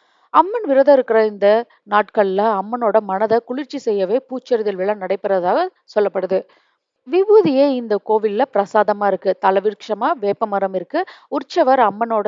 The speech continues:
திருநாமம் ஆயிரம் கண்ணுடையாள். கருப்பண்ணசாமி குதிரை வாகனத்துல வலம் வந்து காவல் புரியுறாரு. இந்த கோவில்ல மூன்று விநாயகர்கள் இச்சாசக்தி, கிரியாசக்தி, ஞானசக்தியா ஒரே கருவறையில அளிப்ப-, அருள் பாலிக்கிறாங்க. இங்க ரெண்டு தீர்த்த குளங்கள் இருக்கு. ஒண்ணு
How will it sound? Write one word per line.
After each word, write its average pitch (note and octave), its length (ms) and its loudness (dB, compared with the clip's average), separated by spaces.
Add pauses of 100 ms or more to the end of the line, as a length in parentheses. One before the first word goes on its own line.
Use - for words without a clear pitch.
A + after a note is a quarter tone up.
திருநாமம் G3+ 500 -4
ஆயிரம் G#3+ 400 0
கண்ணுடையாள். G3 580 0 (360)
கருப்பண்ணசாமி C#4+ 680 0
குதிரை A#3 280 2
வாகனத்துல G3+ 500 -2
வலம் F#3+ 240 -2
வந்து G3+ 260 -6
காவல் G3+ 340 2
புரியுறாரு. F#3+ 420 0 (200)
இந்த D4 260 -4
கோவில்ல C4+ 400 0
மூன்று B3 360 -10
விநாயகர்கள் G#3 640 -2
இச்சாசக்தி, A3+ 640 -6
கிரியாசக்தி, G#3 540 -6
ஞானசக்தியா G3+ 640 -4 (320)
ஒரே D4+ 280 4
கருவறையில G#3+ 600 0
அளிப்ப-, G3+ 380 0
அருள் G#3+ 300 -6
பாலிக்கிறாங்க. F#3+ 500 -4 (420)
இங்க D#4 280 4
ரெண்டு D4 380 4
தீர்த்த C4 280 -2
குளங்கள் G#3 400 2
இருக்கு. G3 260 0 (120)
ஒண்ணு G#3+ 300 -2